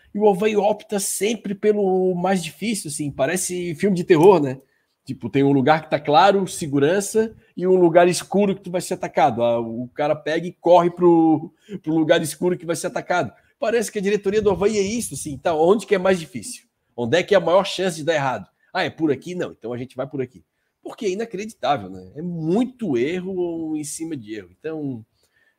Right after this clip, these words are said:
tô bem preocupado, Ariel, tô bem preocupado. E agora, Ariel, torcer pra previsão do tempo não errar.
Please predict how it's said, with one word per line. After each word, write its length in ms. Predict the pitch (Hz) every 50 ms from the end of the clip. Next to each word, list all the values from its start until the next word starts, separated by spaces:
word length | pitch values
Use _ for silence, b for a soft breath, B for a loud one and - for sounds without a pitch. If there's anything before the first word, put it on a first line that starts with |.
| _ _ -
tô 120 | 147 131
bem 220 | 117 143 180 180 160
preocupado, 560 | - 180 175 - - - 180 160 135 107 110
Ariel, 200 | 104 95 90 90
tô 100 | - 117
bem 140 | 120 147 147
preocupado. 520 | 151 160 143 151 - - 87 80 73 _ _ _ _ _ _ _ _ _ _
E 80 | - 269
agora, 260 | 254 262 277 262 254
Ariel, 220 | 240 190 165 147
torcer 400 | 151 - 196 175 156 - 240 240
pra 80 | 196 196
previsão 420 | - 196 196 180 175 156 180 180
do 100 | 165 160
tempo 260 | 151 170 151 131 -
não 100 | 147 160
errar. 420 | 175 160 156 175 214 233 247 254